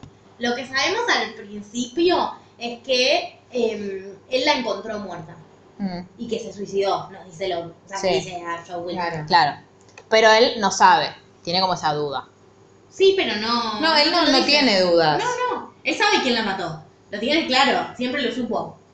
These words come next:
Speaker 2: ¿No le dice a
Speaker 3: No.
Speaker 2: él en un momento como
Speaker 3: No,
Speaker 2: que
Speaker 3: no,
Speaker 2: no
Speaker 3: no.
Speaker 2: sabía?
Speaker 3: Él lo que le dice, no, él lo que dice es, "Se suicidó", no le dice, "Yo tuve algo que ver". Después,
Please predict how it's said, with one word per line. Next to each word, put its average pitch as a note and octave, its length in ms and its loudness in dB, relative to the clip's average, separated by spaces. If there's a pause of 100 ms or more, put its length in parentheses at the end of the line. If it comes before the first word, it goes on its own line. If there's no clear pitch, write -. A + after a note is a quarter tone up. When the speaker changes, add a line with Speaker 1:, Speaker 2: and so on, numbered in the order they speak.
(140)
Speaker 2:
¿No F4+ 100 4
le A#4 140 8
dice C4+ 280 4
a G#3 60 10
Speaker 3:
No. G#3 200 10
Speaker 2:
él B3 60 4
en A3+ 60 6
un A#3 60 6
momento A#3 440 4 (140)
como B3 60 2
Speaker 3:
No, D4+ 160 6
Speaker 2:
que E4 60 4
Speaker 3:
no, D#4 80 4
Speaker 2:
no D#4 80 4
Speaker 3:
no. - 100 8
Speaker 2:
sabía? E4 280 4
Speaker 3:
Él F4+ 420 2
lo A3+ 200 2
que A3+ 80 0
le A3 140 6
dice, D4+ 320 -2 (600)
no, A#3 280 4
él A3+ 140 4
lo D#4 100 2
que C4 100 4
dice D#4 220 0
es, - 240 -6
"Se G#3 180 -2
suicidó", G#3 600 4
no F#3+ 120 0
le G3+ 140 2
dice, F3 1120 0 (100)
"Yo F3 140 -2
tuve F3 200 -2
algo E3+ 260 2
que E3 100 0
ver". D3+ 320 2 (480)
Después, C4+ 1040 0